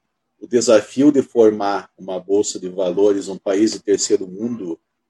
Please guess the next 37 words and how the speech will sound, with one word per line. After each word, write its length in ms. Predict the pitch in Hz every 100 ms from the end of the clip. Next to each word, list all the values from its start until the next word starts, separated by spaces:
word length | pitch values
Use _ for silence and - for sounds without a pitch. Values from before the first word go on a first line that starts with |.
| _
esquecido 680 | - - 95 - - 113 98
num, 360 | 85 82 80 82
num 200 | 98 95
canto 480 | - 95 208 226 -
lá, 260 | 80 101 - _ _ _ _
e 60 | -
até, 300 | 87 - 107
até 400 | 98 95 - 104
o 80 | 117
desenvolvimento 680 | 117 110 110 107 104 104 113
que 100 | 110
virou 160 | 110 110
agora. 300 | 101 98 85
É 40 |
muito, 640 | 90 104 110 117 113 - - _
eu 140 | -
acho 220 | 101 -
muito 260 | 110 117 _
divertido, 640 | 120 127 107 - 117 113
muito 240 | 90 104 -
legal 360 | 107 107 101
até. 300 | 95 - 82 - _ _ _ _ _
Tira 240 | - 127
muito 300 | 117 135 151
do 120 | 143 139
mito 380 | 127 147 - 113
que 80 | 90
a 40 |
gente 220 | 92 95 _
tem 260 | 87 90 107
de, 720 | 98 82 80 78 76 73 - _ _ _ _ _ _ _
de 80 | 92
ser 140 | - 104
uma 160 | 104
coisa 260 | - 107 107
intangível, 720 | 104 107 101 90 92 120 87 80
né? 180 | 80